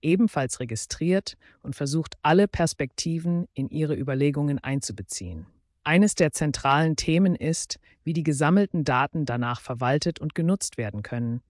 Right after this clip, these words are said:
ohne dass datenschutzrechtliche Grundsätze verletzt werden. Die Diskussion über die Vorratsdatenspeicherung ist nicht neu und spiegelt ein Spannungsfeld wider, in dem Sicherheit und Datenschutz zueinander in Beziehung stehen.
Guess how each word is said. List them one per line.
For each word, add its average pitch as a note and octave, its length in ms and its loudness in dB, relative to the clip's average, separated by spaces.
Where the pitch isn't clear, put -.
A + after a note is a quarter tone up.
ohne F3 300 4
dass C3 180 -4
datenschutzrechtliche B2+ 920 -6
Grundsätze B2 560 -6
verletzt F#2+ 500 -10
werden. D#2+ 360 -14
Die D3+ 80 -4
Diskussion F3 680 4
über D#3 220 0
die C#3 80 0
Vorratsdatenspeicherung D3+ 1200 -2
ist - 280 -8
nicht D#3 260 -4
neu C3+ 380 -2
und C#3 160 -4
spiegelt D#3 420 -2
ein B2 140 -2
Spannungsfeld C#3 800 -2
wider, D3+ 400 -2
in C#3 80 -6
dem C3 160 0
Sicherheit F#3 560 2
und B2+ 180 -2
Datenschutz C#3+ 640 -2
zueinander A#2+ 640 -2
in B2+ 120 -4
Beziehung A2+ 520 -4
stehen. D#2+ 420 -10